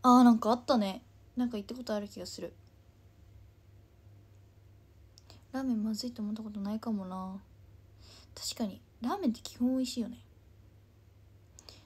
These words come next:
セブンの中本のはマジでうまい。辛いやつ？仙台味噌、辛味噌ラーメン。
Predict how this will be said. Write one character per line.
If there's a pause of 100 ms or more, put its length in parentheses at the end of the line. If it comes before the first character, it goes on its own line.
セ
ブ
ン
の
中
本
の
は
マ
ジ
で
う
ま
い。 (500)
辛
い
や
つ？ (920)
仙
台
味 (460)
噌、 (400)
辛
味
噌
ラ
ー
メ
ン。